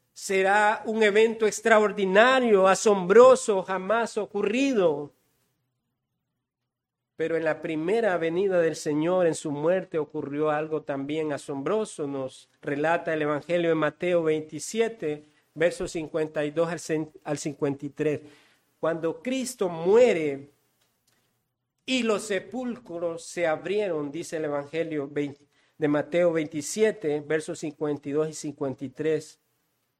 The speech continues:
Cuando Cristo murió, algunos sepulcros fueron abiertos. Y dice que muchos santos, muchos creyentes, ese día en la muerte de Cristo,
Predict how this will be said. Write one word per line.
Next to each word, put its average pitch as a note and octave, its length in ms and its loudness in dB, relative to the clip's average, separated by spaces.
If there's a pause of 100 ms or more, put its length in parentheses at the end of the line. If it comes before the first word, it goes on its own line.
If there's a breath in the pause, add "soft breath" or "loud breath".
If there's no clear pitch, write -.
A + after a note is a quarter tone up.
(260)
Cuando C#3 320 -4
Cristo G#3 400 -2
murió, F3 800 -2 (840)
algunos D#3 520 -2
sepulcros E3 840 -2
fueron D#3 300 -2
abiertos. C#3 840 -8 (1120)
Y C#3+ 140 -4
dice E3 500 -4
que D#3 220 -2
muchos G#3 680 0
santos, - 1200 -6
muchos F#3+ 420 -4
creyentes, F3 1000 2
ese G3 380 4
día G3+ 380 4
en E3+ 80 4
la E3+ 80 6
muerte G3 500 4
de F3+ 160 2
Cristo, F#3+ 640 0